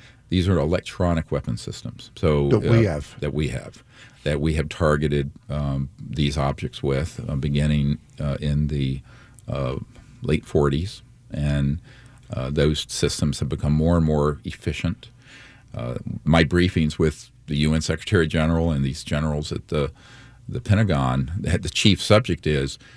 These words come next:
Speaker 1: there's a covert group doing things that are so reckless that it is creating a threat
Speaker 2: Yeah.
Speaker 1: to the future of humans.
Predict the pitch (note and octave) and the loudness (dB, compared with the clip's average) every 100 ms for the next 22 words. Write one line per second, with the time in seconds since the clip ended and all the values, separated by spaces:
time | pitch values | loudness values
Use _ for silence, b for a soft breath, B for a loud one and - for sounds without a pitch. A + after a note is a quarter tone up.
0 | B B D2 C#2 - A2 A2+ F#2+ D#2 F2+ | B B -6 -4 4 6 6 4 0 0
1 | F#2+ - E2+ F2+ E2 - B1 A#1+ A#1 - | 0 2 0 2 2 -2 -4 -6 -8 -6
2 | C2 B1 - F2+ C#2+ D#2+ - C2 - - | -6 -4 -2 0 2 0 -2 -8 -8 -6
3 | C2 C2+ - C#2+ - - D2 D2 C2 C2+ | -4 -4 -4 -8 -4 0 2 2 0 -4
4 | - - D#2 C#2 - - F#2 F2+ D#2+ C#2 | -8 -2 0 0 -4 -14 -10 -8 -2 -2
5 | D2 D#2 C#2+ - C2 - C#2+ B1 G#1 - | -2 -2 -2 -4 -6 -2 -2 0 -4 -12